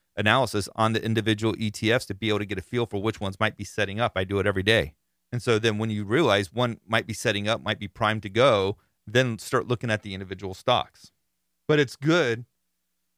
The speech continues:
for this individual that he's willing to look through hundreds of s-, charts a night. That's one of the things you kinda have to do if you're gonna be an active trader. You gotta be willing to always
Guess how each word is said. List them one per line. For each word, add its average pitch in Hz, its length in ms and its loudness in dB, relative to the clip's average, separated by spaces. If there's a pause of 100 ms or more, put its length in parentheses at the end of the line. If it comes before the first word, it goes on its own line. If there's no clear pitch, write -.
(300)
for 135 120 0
this 123 200 -2
individual 110 720 -4 (600)
that 110 180 0
he's 107 260 -8
willing 113 520 -2 (300)
to 120 80 -4
look 110 220 -2
through 131 220 0
hundreds 110 320 -4
of 98 80 -8
s-, - 180 -16
charts 117 400 0
a 113 80 -2
night. 98 400 0
That's 101 240 0
one 113 160 0
of 113 80 0
the 98 80 -18
things 113 200 -2
you 104 60 -10
kinda 160 280 2
have 147 180 2
to 123 60 -8
do 120 340 4 (240)
if - 120 -6
you're 120 80 0
gonna 107 180 2
be 107 180 0
an 98 60 -2
active 92 280 -4
trader. 107 260 0
You 92 120 -10
gotta 101 160 0
be 98 100 -6
willing 104 300 -2
to 95 80 -6
always 113 400 0